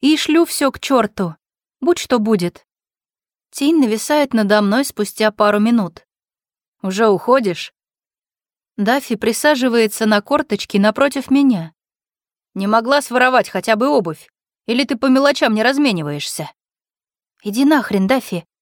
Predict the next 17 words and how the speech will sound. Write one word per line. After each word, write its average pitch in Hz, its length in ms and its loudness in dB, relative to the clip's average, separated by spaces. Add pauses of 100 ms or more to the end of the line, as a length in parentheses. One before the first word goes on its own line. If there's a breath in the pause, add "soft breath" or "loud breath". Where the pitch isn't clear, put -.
(260)
Или 311 140 -2
как - 180 -2
там 196 140 -2
тебя?» 202 360 -2 (840)
Я 247 200 0
заваливаюсь 233 680 2
на 262 180 4
бок 196 300 -2 (260)
и 269 160 2
стискиваю 277 640 -2
челюсть, 269 560 -4
чтобы 294 320 0
не 254 100 4
плюнуть 247 400 0
ему 240 220 2
в 262 80 -4
рожу. 175 360 -2